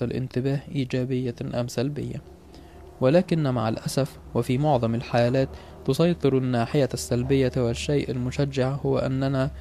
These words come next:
نستطيع التحكم في تركيزنا وتغييره. حكت لي امرأة تجربتها في مطعم دون المتوسط، وقالت لي: "إن الأكل في هذا المطعم لم يكن شهيا على الإطلاق،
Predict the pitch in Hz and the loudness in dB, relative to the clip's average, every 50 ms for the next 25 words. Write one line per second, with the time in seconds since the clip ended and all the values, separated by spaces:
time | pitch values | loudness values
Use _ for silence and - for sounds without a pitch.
0 | - - - - 139 131 - - - 127 - 160 165 156 131 - - - 110 - | -14 -16 -8 -2 -2 -2 0 2 0 2 4 4 4 4 4 2 0 -2 -2 -2
1 | 139 - - - 135 123 123 - - 143 135 - - 113 131 - - 147 143 135 | -2 -4 -4 -4 -2 -2 -2 -2 -2 -4 -2 0 -2 -2 -2 -4 -4 -4 -4 -2
2 | 131 123 127 127 123 120 117 113 113 117 117 117 139 131 120 110 - - - - | -2 -2 -2 -2 -4 -4 -4 -4 -4 -4 -4 -2 -2 -2 -2 -2 -4 -6 -10 -12
3 | - - - - - - - - - - - - - - - - - - - - | -14 -20 -20 -20 -20 -20 -20 -20 -20 -20 -20 -18 -18 -16 -16 -16 -16 -16 -16 -16
4 | - - - - - - - - - 185 - 185 165 - 139 143 143 139 131 139 | -16 -16 -16 -16 -18 -18 -16 -2 -2 2 2 2 0 2 0 0 2 2 2 2
5 | 127 131 - - 127 127 127 - - - - - - - 123 - 127 127 127 139 | 2 2 2 0 0 -2 -2 -6 -10 -18 -20 -8 -4 -4 -2 0 -2 0 2 0
6 | 135 - 143 143 127 120 123 - 135 123 117 127 131 - 139 127 123 123 123 123 | 2 2 0 0 0 0 0 0 -2 0 0 0 0 0 0 0 0 0 -2 -2
7 | 123 139 147 147 139 131 131 123 123 123 131 - 147 117 - - - - - - | -2 -2 -2 -2 0 -2 -2 -2 -2 -2 0 2 0 0 0 -4 -8 -12 -14 -16
8 | - - - - - - - - - - - 151 143 123 120 - - 131 131 139 | -20 -20 -20 -20 -20 -20 -16 -10 -8 -2 2 2 2 2 2 -2 -2 -4 -4 -4
9 | 139 - - - - 165 147 147 139 131 - - - - 135 123 - 127 127 139 | -4 -8 -10 -10 -4 -2 0 2 0 0 -2 -4 -4 -2 -2 -2 0 -2 -2 0
10 | 143 139 127 117 120 123 123 - - 131 123 120 123 - - - - - - - | 0 0 0 -2 0 0 -2 -2 -2 -4 -2 -2 -4 -6 -10 -18 -20 -20 -8 -4
11 | 143 135 131 127 127 - 135 127 - - 127 131 123 123 120 117 107 110 117 110 | -2 0 0 0 0 0 -2 -4 -2 -4 -2 -2 -2 -2 0 0 0 0 0 0
12 | 110 - 139 - - - 110 110 - - | -2 -2 -6 -6 -2 -2 -4 -4 -4 -8